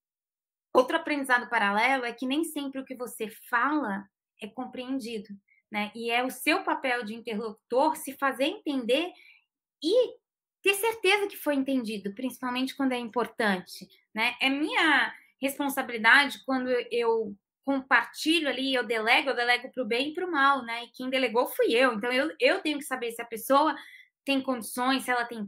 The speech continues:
tempo, se ela se sente confortável de, de fazer aquilo, e se ela entendeu o que precisa ser feito. Porque muitas vezes os filhos e as pessoas não querem, né? As pessoas não querem mostrar vulnerabilidade.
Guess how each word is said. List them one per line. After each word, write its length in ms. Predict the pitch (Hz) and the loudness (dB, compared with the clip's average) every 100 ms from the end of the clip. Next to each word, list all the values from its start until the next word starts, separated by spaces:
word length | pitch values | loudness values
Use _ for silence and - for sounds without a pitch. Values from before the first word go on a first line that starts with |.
| - | -2
tempo, 360 | 254 262 262 | 0 0 -2
se 120 | - 247 | -2 0
ela 220 | 247 233 - | 2 -2 -8
se 180 | - 262 | -12 -10
sente 400 | - 262 269 - | -4 -2 -2 -2
confortável 920 | 262 202 240 208 - 233 269 254 220 - - _ - | -4 -2 -4 -4 2 6 6 4 -4 -10 -20 _ -12
de, 460 | 196 240 240 220 | -8 -6 -6 -6
de 180 | 196 208 | -8 -8
fazer 240 | 247 226 233 | -6 -2 -4
aquilo, 260 | 233 311 | -2 -4
e 20 | 311 | -2
se 100 | 330 | -2
ela 120 | 349 | -2
entendeu 540 | 381 415 403 339 392 | -2 -2 0 2 0
o 60 | 415 | 0
que 120 | 320 | -6
precisa 400 | 269 262 269 262 | -8 -8 -6 -6
ser 180 | - 254 | -6 -6
feito. 260 | - - - | -6 -10 -10
Porque 180 | - | -2
muitas 440 | 269 302 330 302 214 | 0 2 2 0 0
vezes 520 | 247 330 349 247 220 - - _ _ | 2 2 0 -6 -14 -18 -20 _ _
os 260 | 277 - - | -6 -4 0
filhos 380 | 330 349 320 | 0 2 0
e 60 | 285 | 0
as 140 | 277 | 0
pessoas 600 | - 269 - 349 370 311 277 - | 0 -2 2 2 4 2 0 -6
não 240 | 302 370 466 | -4 -2 0
querem, 460 | 440 480 523 415 | 4 4 4 2
né? 220 | 320 339 | 4 4
As 140 | 330 - | 2 0
pessoas 280 | 311 330 339 | -4 -4 -4
não 100 | 381 | -2
querem 220 | 415 523 | -2 -2
mostrar 420 | 466 - 330 311 | -4 2 4 4
vulnerabilidade. 960 | 302 285 277 269 240 233 202 190 185 | 0 -2 -2 -4 2 4 4 0 -8